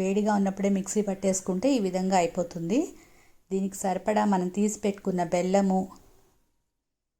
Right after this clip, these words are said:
కొంచెం ఇలాచీ పొడి, నేను కొంచెం పంచదారను ఇలాచీ కలిపి మిక్సీ పట్టుకున్నాను. ఒక హాఫ్ స్పూన్ ఇది వేసేసుకుని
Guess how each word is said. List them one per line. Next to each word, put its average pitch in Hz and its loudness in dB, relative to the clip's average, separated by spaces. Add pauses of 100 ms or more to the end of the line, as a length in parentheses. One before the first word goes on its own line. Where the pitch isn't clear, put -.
(720)
కొంచెం 196 -8 (120)
ఇలాచీ 190 -2 (100)
పొడి, 175 -4 (2250)
నేను 202 -8
కొంచెం 202 -6 (100)
పంచదారను 214 0 (140)
ఇలాచీ 202 0
కలిపి 196 -2
మిక్సీ 196 -4
పట్టుకున్నాను. 165 0 (500)
ఒక 196 -2 (100)
హాఫ్ 196 4
స్పూన్ 214 0
ఇది 185 0
వేసేసుకుని 202 4